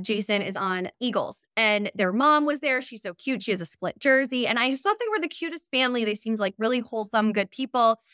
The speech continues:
So I looked them up on Instagram. I found that Jason, I hope I'm saying it right, from the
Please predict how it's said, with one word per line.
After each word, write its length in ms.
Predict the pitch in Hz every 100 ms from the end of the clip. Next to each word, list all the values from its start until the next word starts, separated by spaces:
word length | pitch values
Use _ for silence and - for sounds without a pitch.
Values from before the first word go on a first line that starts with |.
| -
So 100 | -
I 80 | 214
looked 240 | 202 214 -
them 140 | 214
up 100 | 196
on 120 | 190 180
Instagram. 720 | 269 277 262 254 240 233 220
I 100 | 208
found 440 | 208 202 196 202 -
that 240 | 196 -
Jason, 360 | 202 202 214 381
I 120 | 359
hope 120 | 381 427
I'm 80 | 466
saying 200 | - 415
it 220 | _ -
right, 200 | - 311 - _ _
from 180 | 311 294
the 120 | 294